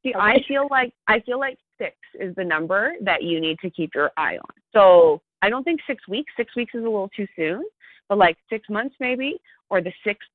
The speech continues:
Speaker 1: day of something. That
Speaker 2: Okay.
Speaker 1: those, six is gonna be very, very prevalent. Maybe, like, the time that you speak to this person is gonna be, like, six P M or something like
Speaker 2: Mm-hmm.
Speaker 1: that. But you'll see a six somewhere. Six will be the day. It'll be the sixth month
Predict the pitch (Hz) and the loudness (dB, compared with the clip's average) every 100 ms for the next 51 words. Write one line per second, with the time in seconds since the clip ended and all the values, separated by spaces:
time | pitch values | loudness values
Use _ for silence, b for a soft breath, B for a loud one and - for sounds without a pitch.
0 | - 175 175 156 165 320 349 - 254 - | -20 -4 2 2 2 -2 -8 -10 -10 -6
1 | 277 269 349 494 _ _ _ _ _ - | -6 -4 -4 -6 _ _ _ _ _ -2
2 | - 170 208 202 196 214 220 - - - | 2 2 2 -4 2 4 4 0 -12 -20
3 | - 277 311 - - 226 226 220 214 196 | -2 0 0 -2 -4 -4 -2 -2 -2 -2
4 | 180 196 214 196 190 175 - 175 165 165 | 0 2 2 2 -2 -2 -4 -2 -2 -2
5 | 190 196 226 220 196 202 - 185 180 190 | -2 -2 0 0 0 -2 -6 -2 -2 -2
6 | - 180 175 _ 170 - - 156 - 165 | -8 -10 -10 _ -6 -6 -6 -8 -4 -4
7 | - 147 151 151 147 143 127 - 147 - | -4 -4 -4 -2 0 0 0 -4 -10 -10
8 | - 147 87 - _ _ B B 190 190 | -6 -6 -6 -12 _ _ B B 0 2
9 | 185 226 180 170 165 165 151 180 185 185 | 0 0 -2 0 0 0 0 -2 -2 -4
10 | - 208 208 208 190 190 - 165 156 170 | -4 -8 -8 -6 -8 -8 -4 -4 -2 0
11 | 214 254 - 208 - - 208 185 175 185 | 2 0 -2 -10 -10 -6 -6 -4 -6 -4
12 | 160 143 143 147 _ _ - 196 147 139 | -4 -2 -4 -6 _ _ -6 -4 -4 -6
13 | 160 214 214 - 190 170 | -8 -8 -10 -6 -4 -4